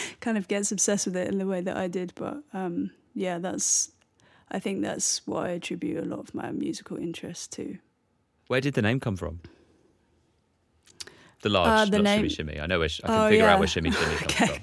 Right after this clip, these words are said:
Speaker 2: from.
Speaker 1: cool. Um, that's actually a nickname that I've had from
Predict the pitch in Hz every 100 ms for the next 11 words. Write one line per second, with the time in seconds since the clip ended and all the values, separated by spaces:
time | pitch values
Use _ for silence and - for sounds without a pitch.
0 | - 233 - 220 107 - - - - 349
1 | 330 - - - 247 254 247 233 - -
2 | 254 330 392 403 339 349 339 320 302 -
3 | - 233 226 226 240 214 202 202 202 202
4 | 196 190 185 214 - 196 196 190